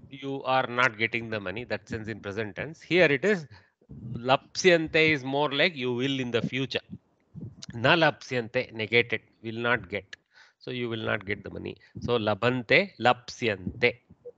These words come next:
So, lapsyate, lapsyete, lapsyante. Atmanepadi dhatu. It's, uh, so also, of course, lat lakar also, labhante also indicates.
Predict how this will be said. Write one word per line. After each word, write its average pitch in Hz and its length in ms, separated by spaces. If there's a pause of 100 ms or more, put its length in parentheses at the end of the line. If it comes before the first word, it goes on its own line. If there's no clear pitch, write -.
(240)
So, 113 140
lapsyate, 123 800
lapsyete, 123 840
lapsyante. 107 920 (140)
Atmanepadi 120 880
dhatu. 95 460 (320)
It's, - 260
uh, 85 200
so 110 200
also, 101 300
of - 140
course, 104 260
lat 104 240
lakar 107 320
also, 98 320
labhante 107 540
also 123 220
indicates. 98 520